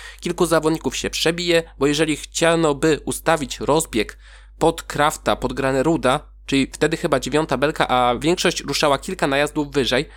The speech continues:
no to byłoby tak, że Aniszek dwieście dwadzieścia, reszta może tam dwieście piętnaście, dwieście dziesięć i byłoby marudzenie. Zresztą nawet w ostatnim konkursie w Planicy było marudzenie, żeby podwyższyć belkę, mimo że ta belka i tak była dość wysoko ustawiona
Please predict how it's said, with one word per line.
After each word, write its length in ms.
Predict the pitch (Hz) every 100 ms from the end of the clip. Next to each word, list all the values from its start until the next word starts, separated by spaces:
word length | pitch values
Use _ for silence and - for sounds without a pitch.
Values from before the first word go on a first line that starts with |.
| -
no 80 | -
to 120 | 175
byłoby 260 | 214 196 160
tak, 220 | 156 170
że 120 | 165
Aniszek 260 | 151 156 131
dwieście 340 | 147 143 -
dwadzieścia, 480 | 104 101 110 131 131
reszta 280 | 120 - 151
może 300 | 127 143 147
tam 260 | 131 117 113
dwieście 360 | 120 147 -
piętnaście, 520 | - 92 107 120 -
dwieście 380 | 117 113 110 101
dziesięć 340 | 101 120 131 131
i 120 | 135
byłoby 340 | 175 185 151
marudzenie. 580 | 139 127 127 131 107 135
Zresztą 220 | - 165 180
nawet 200 | 180 180
w 60 |
ostatnim 480 | 180 - 220 - 190
konkursie 560 | - 175 196 185 160 175 - -
w 60 |
Planicy 380 | - 170 180 -
było 240 | 156 202 180
marudzenie, 580 | 160 151 147 139 135 180 - -
żeby 200 | 143 165
podwyższyć 580 | 180 165 196 - 202 165
belkę, 300 | 175 190 185
mimo 200 | 180 175
że 100 | 170
ta 100 | 180
belka 240 | 175 175
i 40 |
tak 220 | 160 - 185
była 140 | 160
dość 180 | 135 131
wysoko 420 | 131 - 143 143 -
ustawiona 680 | 147 - 147 151 127 147